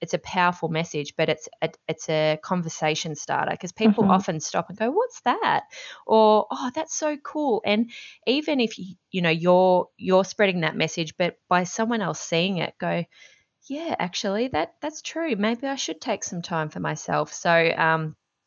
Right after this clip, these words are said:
Speaker 1: yeah, it's kind of really evolved from there, and that's, yeah, that's what we're about now. It's Self Care Saves.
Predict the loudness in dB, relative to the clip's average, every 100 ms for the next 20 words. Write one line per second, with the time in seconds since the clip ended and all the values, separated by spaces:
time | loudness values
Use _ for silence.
0 | -14 0 2 2 0 0 0 2 2 4
1 | 2 4 2 2 -2 -2 0 2 0 0
2 | -6 -10 _ 0 0 0 -12 -6 -2 2
3 | 0 0 -4 0 0 0 0 0 -2 -6
4 | -6 -4 -4 -2 -4 -6 -4 -4 -4 -8
5 | -12 -20